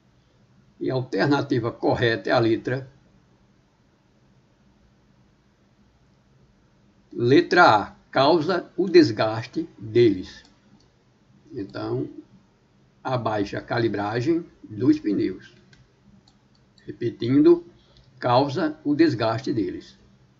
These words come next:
Questão cinco. Nos veículos com transmissão mecânica, os principais componentes do sistema são:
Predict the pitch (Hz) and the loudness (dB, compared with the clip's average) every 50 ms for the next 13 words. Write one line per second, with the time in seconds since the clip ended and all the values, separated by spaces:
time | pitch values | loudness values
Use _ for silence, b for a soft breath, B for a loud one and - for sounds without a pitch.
0 | _ _ _ _ _ _ _ _ _ _ _ _ _ _ _ _ _ _ _ _ | _ _ _ _ _ _ _ _ _ _ _ _ _ _ _ _ _ _ _ _
1 | _ _ _ _ _ _ _ _ _ _ _ _ _ _ _ _ _ _ _ - | _ _ _ _ _ _ _ _ _ _ _ _ _ _ _ _ _ _ _ 0
2 | 160 156 139 - - 170 180 175 175 - - 185 170 175 151 - - - - - | 2 2 2 4 6 6 6 6 6 2 2 4 4 4 4 2 -4 -16 -20 -20
3 | - _ _ _ _ _ _ - - 165 180 226 233 - 196 190 143 147 135 127 | -20 _ _ _ _ _ _ -6 -2 0 0 0 0 2 4 6 8 8 6 6
4 | - - - - - 160 147 135 127 - - - 202 214 196 185 175 160 143 - | 2 -6 -6 -4 -2 0 0 0 0 -2 -2 2 2 2 2 2 2 2 2 2
5 | - 139 123 127 113 101 - - 131 123 120 117 104 101 - 101 123 - - _ | 0 0 0 0 0 -2 -2 -4 -2 -2 0 -2 -2 -4 -6 -10 -10 -12 -12 _
6 | - - 220 196 - - - 226 226 - - 180 139 - 131 117 110 101 - - | 0 0 0 0 -2 -6 -6 -6 -6 -4 -6 -8 -6 -2 -2 -2 -2 -2 -6 -12
7 | _ _ _ _ - 214 226 196 - 160 135 123 127 131 123 - - - - 208 | _ _ _ _ -2 -2 0 2 2 2 4 4 4 2 0 -2 -2 -4 -4 -4
8 | - - 123 - - 143 147 160 160 - - - - 123 113 98 92 87 | -4 -6 -6 -4 0 2 4 4 2 2 0 -2 -2 -2 -2 -2 -6 -8